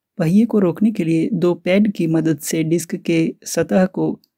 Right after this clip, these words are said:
दोनों तरफ से दबाया जाता है। ऐसा करने से डिस्क और इस पैड के बीच घर्षण बल के कारण पहिया रुक जाएगा। ब्रेक पैड का यह हिस्सा, जो कि घिसने की वजह से लंबे समय में खत्म हो जाएगा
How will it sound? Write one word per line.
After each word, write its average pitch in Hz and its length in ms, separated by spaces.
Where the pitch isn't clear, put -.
दोनों 190 280
तरफ 165 300
से - 400
दबाया 165 500
जाता 160 340
है। 160 360
ऐसा 165 220
करने 175 360
से 208 280
डिस्क 196 340
और 165 340
इस - 380
पैड 196 320
के 165 120
बीच 156 380
घर्षण 170 520
बल 180 180
के 160 140
कारण 160 300
पहिया 160 360
रुक 180 280
जाएगा। 165 520
ब्रेक 190 340
पैड 214 220
का 208 120
यह 185 320
हिस्सा, 196 420
जो 175 200
कि 170 140
घिसने 165 460
की 202 120
वजह 160 280
से 165 220
लंबे 175 380
समय 175 300
में 175 200
खत्म 196 320
हो 165 200
जाएगा 165 460